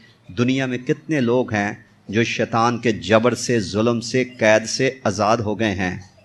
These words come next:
ٹھیک ہے؟ اور آج اس کا مشن ہمیں پورا کرنا، ہم اس کے پیروکار ہیں۔ ہم، ہمارے لیے لکھا ہے، شاگرد کے لیے یہی کافی ہے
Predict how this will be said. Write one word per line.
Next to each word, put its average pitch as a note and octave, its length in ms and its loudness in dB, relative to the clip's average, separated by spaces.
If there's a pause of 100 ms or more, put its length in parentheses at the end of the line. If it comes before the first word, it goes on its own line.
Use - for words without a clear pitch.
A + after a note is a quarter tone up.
(120)
ٹھیک - 200 -14
ہے؟ E3 100 -6 (640)
اور G#2 140 -2 (100)
آج B2+ 360 2 (140)
اس A#2 160 -6
کا C3 120 -4
مشن A2+ 400 -4 (120)
ہمیں C#3+ 280 0
پورا A#2+ 200 -2
کرنا، A2+ 340 -6
ہم C3 120 -2
اس C#3 140 -4
کے G#2+ 280 -2 (380)
پیروکار A#2 560 4
ہیں۔ G#2+ 340 -4 (500)
ہم، A#2 280 -2 (180)
ہمارے A#2 300 0
لیے A#2 160 -2
لکھا A2+ 320 -4
ہے، A2+ 180 -2 (320)
شاگرد D#3 600 -2
کے D3+ 80 -2
لیے C3 180 -2
یہی A#2+ 320 2
کافی A2+ 460 0
ہے A2+ 260 0